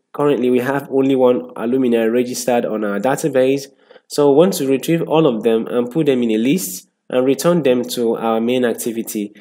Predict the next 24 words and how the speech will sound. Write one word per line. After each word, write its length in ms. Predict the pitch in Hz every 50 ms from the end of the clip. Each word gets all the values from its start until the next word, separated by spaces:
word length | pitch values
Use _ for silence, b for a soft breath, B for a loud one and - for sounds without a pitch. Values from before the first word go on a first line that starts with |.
| B B B B B B
And 180 | - 120 120 123
when 160 | 135 160 196
it 120 | 202 180 151
gets 220 | 147 143 147 -
to 80 | 147 127
our 40 |
main 180 | 120 131 135 135
activity, 500 | 127 120 120 - 117 120 113 - 117 117
we 80 | 113 113
can 160 | - 123 123
now 140 | 131 139 143
use 280 | 139 127 127 123 120
it 120 | 120 117 113
to 140 | - 117 113
set 220 | - - 135 127
up 140 | 120 120 -
our 200 | - 107 113 113
Recycler 560 | 110 113 110 - 120 117 117 - - 117 110 104
view. 280 | 107 107 104 95 - _ _ _ -
Currently, 400 | - 175 175 175 135 147 147 143
we 140 | 139 135 135
are 180 | 135 131 120 -
only 280 | - 151 160 160 165
using 720 | 165 151 139 139 131 120 123 131 131 127 123 120 123 123